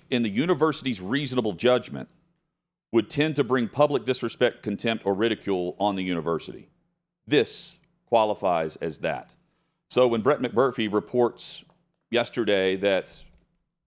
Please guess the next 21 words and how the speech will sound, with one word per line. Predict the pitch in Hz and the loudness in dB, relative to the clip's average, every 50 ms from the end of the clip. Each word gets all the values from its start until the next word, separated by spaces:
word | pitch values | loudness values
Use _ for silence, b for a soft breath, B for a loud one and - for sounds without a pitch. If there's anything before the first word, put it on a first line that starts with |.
| _ _ _ _ _ _ - | _ _ _ _ _ _ 0
Tucker's | 135 123 123 - 110 92 | 2 2 2 2 -2 -2
been | - 98 87 85 | -2 -2 -4 -4
fired, | - - 110 110 110 104 90 82 76 73 69 - _ _ _ _ _ _ _ _ _ _ _ _ _ - | 0 0 2 2 4 2 0 0 -2 -6 -8 -12 _ _ _ _ _ _ _ _ _ _ _ _ _ 2
I | 110 123 120 | 2 2 2
think | - - 117 107 95 - | 0 -2 -4 -4 -2 -2
it's, | 107 104 95 - - - - - - - - _ _ _ _ _ _ _ _ _ _ _ _ _ _ _ _ | -2 -2 -2 -2 -8 -12 -12 -14 -16 -18 -20 _ _ _ _ _ _ _ _ _ _ _ _ _ _ _ _
it's | - 120 113 - | -2 -2 -2 0
all | - 107 110 110 107 | 2 4 4 4 2
but | 87 95 - - - | 0 -4 -6 -2 0
done | 110 113 113 107 95 87 82 - | 0 2 2 0 -2 -2 -4 -6
at | - 85 - | -8 -6 -2
this | - 104 92 - | -2 -2 -2 -4
point, | - - 117 117 101 87 85 - - | -6 -6 -4 -2 -2 -2 -4 -6 -6
except | 92 87 - - - 110 104 - | -8 -10 -8 -2 -2 -2 -2 0
for | - 104 95 | -2 -4 -4
waiting | 87 85 95 104 107 107 101 101 98 | -2 0 2 2 2 2 0 -2 -4
on | - 95 95 92 | -2 -2 -2 -2
this | 92 92 - | -4 -6 -4
Title | - 95 92 92 87 | -2 0 0 0 0
nine | 90 87 85 90 87 | -2 -4 -4 -4 -4
investigation | 85 80 80 80 - - 82 78 80 80 78 - - 73 73 71 | -4 -6 -6 -6 -6 -8 -6 -6 -4 -4 -6 -6 -8 -10 -10 -12